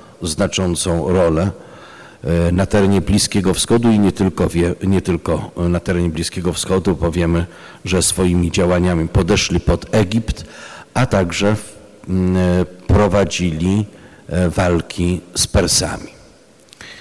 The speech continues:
I, przepraszam, nie z Persami, tylko z Grekami. Persowie ro-, prawda, rozpoczęli wojny perskie, e, y,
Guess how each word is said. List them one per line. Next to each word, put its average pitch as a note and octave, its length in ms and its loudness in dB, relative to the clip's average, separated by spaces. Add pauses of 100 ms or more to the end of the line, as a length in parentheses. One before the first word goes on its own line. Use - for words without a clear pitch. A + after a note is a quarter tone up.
(640)
I, A2 40 -2
przepraszam, A2+ 360 2
nie A2+ 60 4
z - 80 -2
Persami, A2 320 2
tylko G#2 160 2
z - 60 -2
Grekami. F2+ 500 0
Persowie F#2+ 480 2
ro-, F2 180 0
prawda, F2 420 0
rozpoczęli E2+ 640 -2
wojny F2+ 340 0
perskie, F2 600 0 (400)
e, - 40 -2 (1500)
y, E2 260 -6